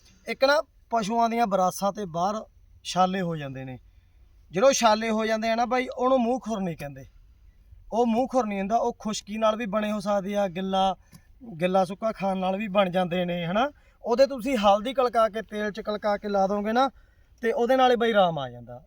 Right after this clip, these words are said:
ਉਹਨੂੰ ਮੂੰਹ ਖੁਰ ਨਹੀਂ ਕਹਿੰਦੇ। ਮੂੰਹ ਖੁਰ ਦੇ ਲੱਛਣ ਕੀ ਹੁੰਦੇ ਆ, ਇਹ ਤੁਹਾਨੂੰ ਦੱਸਦਾ। ਮੂੰਹ ਖੁਰ ਜਿਹਨੂੰ ਕਹਿੰਦੇ ਆ ਨਾ, ਮੂੰਹ ਖੁਰ, ਮੂੰਹ ਤੇ ਖੁਰ ਦੋ ਚੀਜ਼ਾਂ 'ਚ ਬਿਮਾਰੀ ਆਉਣੀ ਆ। ਮੂੰਹ ਦੇ ਵਿੱਚ ਛਾਲੇ ਬਣ ਜਾਂਦੇ ਆ, ਪਸ਼ੂ ਲਾਰਾਂ ਸਿੱਟੂਗਾ, ਲਾਲਾਂ ਸਿੱਟੂਗਾ, ਖਾਂਦਾ ਨਹੀਂ ਕੁਛ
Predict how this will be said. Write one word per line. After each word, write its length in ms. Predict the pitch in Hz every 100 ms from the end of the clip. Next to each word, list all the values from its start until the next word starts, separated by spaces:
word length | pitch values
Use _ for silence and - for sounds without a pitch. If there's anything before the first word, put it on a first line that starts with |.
| -
ਉਹਨੂੰ 200 | 214 233
ਮੂੰਹ 160 | 233
ਖੁਰ 220 | - 208 196
ਨਹੀਂ 140 | 202
ਕਹਿੰਦੇ। 320 | 202 190 151 - _ - _ _ -
ਮੂੰਹ 260 | 170 294 320
ਖੁਰ 200 | 285 254
ਦੇ 460 | 240 240 240 254 - _ -
ਲੱਛਣ 400 | 196 196 202 208
ਕੀ 180 | 190 185
ਹੁੰਦੇ 320 | 196 185 190
ਆ, 60 | 175 _ _ _ -
ਇਹ 140 | 175 190
ਤੁਹਾਨੂੰ 200 | 196 160
ਦੱਸਦਾ। 360 | 139 131 143 - _ _ _ 160
ਮੂੰਹ 200 | 190 233
ਖੁਰ 160 | 233
ਜਿਹਨੂੰ 240 | 196 208 226
ਕਹਿੰਦੇ 280 | 208 208 214
ਆ 40 |
ਨਾ, 140 | 233 320 294 - _ 220
ਮੂੰਹ 320 | 175 214 240
ਖੁਰ, 180 | 220 208 214 247 - -
ਮੂੰਹ 420 | 175 202 262 302 - - -
ਤੇ 100 | 226
ਖੁਰ 340 | - 196 143 - 147
ਦੋ 220 | 180 214
ਚੀਜ਼ਾਂ 280 | 214 185 196
'ਚ 60 |
ਬਿਮਾਰੀ 440 | 185 170 170 151 143
ਆਉਣੀ 220 | 135 156
ਆ। 120 | 226 - _ _ -
ਮੂੰਹ 220 | 160 185 233
ਦੇ 100 | 254
ਵਿੱਚ 180 | 240
ਛਾਲੇ 360 | 247 196 202 208
ਬਣ 180 | 208 208
ਜਾਂਦੇ 280 | 208 202 208
ਆ, 80 |
ਪਸ਼ੂ 320 | 208 196 175 196
ਲਾਰਾਂ 320 | 151 139 131
ਸਿੱਟੂਗਾ, 440 | 131 - 165 120 - _ _ _ -
ਲਾਲਾਂ 260 | 131 135 135
ਸਿੱਟੂਗਾ, 300 | - 202 196
ਖਾਂਦਾ 360 | - 196 185 170
ਨਹੀਂ 100 | 143
ਕੁਛ 240 | 135 -